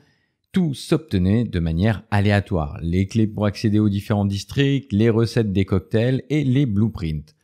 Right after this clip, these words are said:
Le fait que tous ces éléments soient finalement obtenus de manière aléatoire laisse penser aux joueurs qu'ils ne maîtrisent pas du tout sa progression.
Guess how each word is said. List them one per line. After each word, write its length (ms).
Le 180
fait 300
que 80
tous 260
ces 140
éléments 560
soient 260
finalement 460
obtenus 560
de 80
manière 560
aléatoire 720
laisse 320
penser 480
aux 100
joueurs 360
qu'ils 120
ne 60
maîtrisent 420
pas 160
du 140
tout 160
sa 160
progression. 640